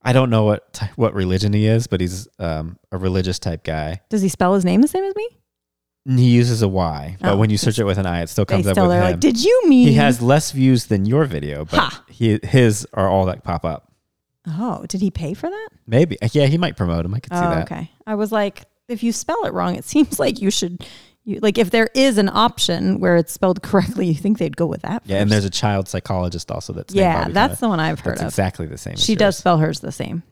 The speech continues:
Speaker 2: Yeah. Uh, I am not a
Speaker 1: She's
Speaker 2: child
Speaker 1: pretty famous.
Speaker 2: psychologist. Yeah.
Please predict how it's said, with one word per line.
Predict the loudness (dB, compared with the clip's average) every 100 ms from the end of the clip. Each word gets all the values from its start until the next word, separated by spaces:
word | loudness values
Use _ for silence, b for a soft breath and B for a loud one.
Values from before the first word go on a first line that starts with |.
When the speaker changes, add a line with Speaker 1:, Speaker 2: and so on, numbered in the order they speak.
| -12
Speaker 2:
Yeah. | -10 -10 _ _ b b b b
Uh, | -6 -4
I | 2 4
am | 6
not | 4
a |
Speaker 1:
She's | 4 4
Speaker 2:
child | 2
Speaker 1:
pretty | 0
famous. | -4
Speaker 2:
psychologist. | -4 -6 -10 -10 -12 -12 -8
Yeah. | -6 -6